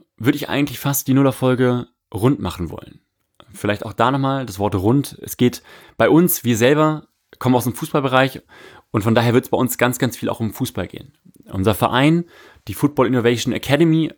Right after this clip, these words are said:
dazu aber auch noch in den nächsten Folgen noch mehr Informationen, hat sich eben genau dieses Ziel auf die Fahne gesch-, geschrieben. Und zwar Innovation im Fußball, Ganzheitlichkeit im Fußball, Ernährung, Mentaltraining,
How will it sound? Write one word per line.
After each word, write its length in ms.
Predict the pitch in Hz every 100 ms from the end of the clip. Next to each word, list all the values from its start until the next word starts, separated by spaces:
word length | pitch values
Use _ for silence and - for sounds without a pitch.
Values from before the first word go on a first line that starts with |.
| _
dazu 240 | 110 -
aber 300 | 95 95 95
auch 60 | 104
noch 120 | 98
in 60 | 98
den 100 | 98
nächsten 240 | 113 -
Folgen 480 | 104 117 127 139 123 - - - _
noch 140 | 98
mehr 160 | 98 113
Informationen, 720 | 120 117 117 - 127 135 135 - - _ _
hat 140 | 120 120
sich 100 | 113
eben 180 | 113
genau 320 | 113 110 113 120
dieses 480 | 113 113 - - _ _
Ziel 400 | - - 147 139
auf 100 | 117
die 100 | 113
Fahne 300 | - 110 98
gesch-, 220 | 87 -
geschrieben. 500 | - - 95 82 - - _ _
Und 120 | 104
zwar 400 | 95 101 95 92
Innovation 640 | - 123 123 - 127 131 123
im 100 | 113
Fußball, 580 | 117 110 - 80 - _ _ -
Ganzheitlichkeit 720 | 123 139 - 95 87 - 82
im 100 | 82
Fußball, 340 | - - - -
Ernährung, 480 | - 110 151 101 87
Mentaltraining, 760 | 92 98 120 135 107 90 80